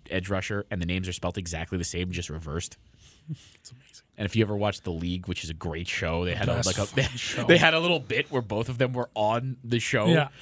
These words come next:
Speaker 1: and a guy drafted Cam, like, again.
Speaker 2: Draft-, yeah, you gotta watch the show.
Speaker 1: Watch
Speaker 2: Just
Speaker 1: the
Speaker 2: watch
Speaker 1: show.
Speaker 2: the show. It's
Speaker 1: It was
Speaker 2: great.
Speaker 1: excellent.
Speaker 2: Yes.
Speaker 1: They still have,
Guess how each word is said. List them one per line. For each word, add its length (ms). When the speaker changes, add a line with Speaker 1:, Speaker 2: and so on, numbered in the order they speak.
Speaker 1:
and 120
a 60
guy 580
drafted 540
Cam, 340
like, 160
again. 200
Speaker 2:
Draft-, 240
yeah, 240
you 80
gotta 140
watch 160
the 160
show. 40
Speaker 1:
Watch 200
Speaker 2:
Just 140
Speaker 1:
the 40
Speaker 2:
watch 120
Speaker 1:
show. 20
Speaker 2:
the 60
show. 140
It's 100
Speaker 1:
It 60
was 100
Speaker 2:
great. 100
Speaker 1:
excellent. 380
Speaker 2:
Yes. 240
Speaker 1:
They 60
still 220
have, 220